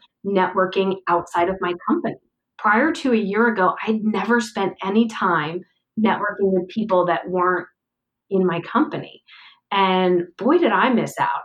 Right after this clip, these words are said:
I, like, I would say I sh-, I definitely should have been doing that sooner, because I've gotten, I've met a million interesting people such as yourself,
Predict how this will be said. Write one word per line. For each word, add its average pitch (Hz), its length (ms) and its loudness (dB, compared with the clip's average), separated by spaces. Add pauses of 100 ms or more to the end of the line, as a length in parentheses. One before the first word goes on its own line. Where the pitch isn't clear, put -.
I, - 100 2
like, 202 140 0
I 233 240 0
would 285 280 0
say 220 300 2
I 202 120 0
sh-, - 280 -6
I 220 200 0
definitely 226 500 0
should 196 240 -4
have 196 120 -4
been 190 220 0
doing 185 340 2
that 175 300 2 (300)
sooner, 277 720 0
because 214 320 0
I've 190 260 -2
gotten, 190 600 -2 (180)
I've 175 200 -2 (280)
met 202 400 2 (560)
a 190 60 0
million 214 600 2
interesting 180 480 -2
people 170 320 -2
such 175 280 -2
as 175 140 -4
yourself, 170 540 -2